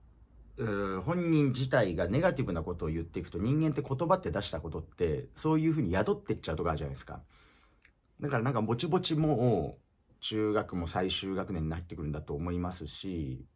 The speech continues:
ぼちぼちなんか変えてってもいいのかなと、ようなことを偉そうに思いました。でも夏目応援したいですね。歌、ダンスとかそういうところは、は-、はっきりと足りないけど、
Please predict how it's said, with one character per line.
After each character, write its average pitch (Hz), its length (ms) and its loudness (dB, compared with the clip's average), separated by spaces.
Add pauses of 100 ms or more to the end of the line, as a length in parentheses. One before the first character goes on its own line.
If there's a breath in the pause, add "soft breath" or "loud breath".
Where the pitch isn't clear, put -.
(220)
ぼ 110 120 0
ち 143 160 -4
ぼ 170 160 -2
ち - 160 -10
な 175 100 0
ん 127 60 -2
か - 140 -6
変 85 120 0
え 82 40 -2
て 90 100 -4
っ - 40 -2
て - 140 -10
も 80 100 -2
い - 20 -2
い 78 40 -2
の 71 80 -4
か - 120 -10
な 71 100 -12
と、 - 140 -18 (1000)
よ 120 140 2
う 113 40 0
な 85 140 -2
こ 80 100 -12
と 80 120 -6
を 78 100 -8
偉 113 160 0
そ 127 120 -4
う 107 40 -4
に 76 60 -4
思 80 120 -4
い 82 40 -4
ま 82 80 -6
し - 100 -10
た。 - 80 -16 (360)
で - 80 -2
も 110 80 2
夏 90 260 -2
目 123 160 4
応 120 220 0
援 120 120 0
し - 80 -8
た 120 80 2
い 104 40 4
で 85 40 -2
す - 140 -8
ね。 78 260 -6 (720 soft breath)
歌、 160 260 -2
ダ 139 140 6
ン 160 100 2
ス - 120 -4
と 113 80 -2
か 98 100 -4
そ 120 120 -2
う - 40 2
い - 20 2
う - 20 -2
と 139 100 0
こ 151 80 -4
ろ 98 80 -2
は、 104 180 2
は-、 - 240 -12
は - 140 -4
っ - 20 -18
き - 120 -4
り - 80 -2
と 92 120 -2
足 - 140 -2
り 139 80 6
な 151 100 4
い 104 80 2
け - 120 -8
ど、 76 320 -2